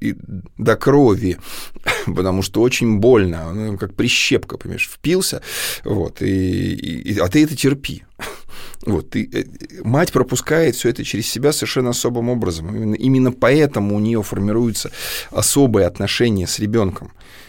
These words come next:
Вот, э, что она через много чего с ним прошла. А здесь, получается, она как бы его купила.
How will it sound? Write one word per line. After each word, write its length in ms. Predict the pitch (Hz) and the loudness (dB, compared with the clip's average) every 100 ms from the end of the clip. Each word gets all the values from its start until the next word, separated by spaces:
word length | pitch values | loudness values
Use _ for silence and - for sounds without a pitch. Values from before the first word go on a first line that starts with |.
| - | -20
Вот, 160 | - - _ - | -18 -18 _ -10
э, 680 | 85 85 80 - - - - | -6 -6 -6 -8 -8 -10 -10
что 300 | - 98 80 | -6 -2 2
она 200 | 101 131 | 4 2
через 300 | 123 120 107 | 2 2 2
много 340 | 117 147 147 | 2 4 4
чего 320 | 135 117 113 131 | 2 0 0 0
с 140 | - | 0
ним 220 | 117 135 | 2 2
прошла. 600 | 101 104 - 107 117 78 - - - - - - - | 2 -2 -2 0 0 -2 -8 -20 -20 -20 -20 -18 -4
А 140 | 98 | 0
здесь, 200 | 131 240 | 2 2
получается, 480 | - 147 - 175 - | 0 0 2 2 2
она 120 | 131 | 0
как 160 | 135 113 | 0 -2
бы 100 | 101 | -2
его 100 | 113 | -4
купила. 580 | - 117 - - - | -6 -8 -8 -10 -12